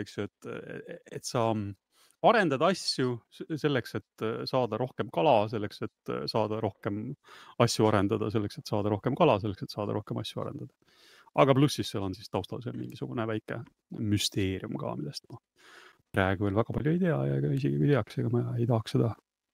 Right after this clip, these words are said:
ära ka rääkida. Nii et, äh, kui teil on PlayStation Plus olemas, äh, äh,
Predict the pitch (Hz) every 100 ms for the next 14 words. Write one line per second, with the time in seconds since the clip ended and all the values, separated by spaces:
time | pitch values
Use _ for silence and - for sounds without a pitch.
0 | _ _ _ _ _ _ _ - 107 104
1 | 123 98 - 156 160 143 - - 180 175
2 | 170 170 170 175 - - 262 269 196 214
3 | - - 127 170 - - 123 120 117 117
4 | - 120 120 113 127 135 _ _ _ -
5 | _ - 123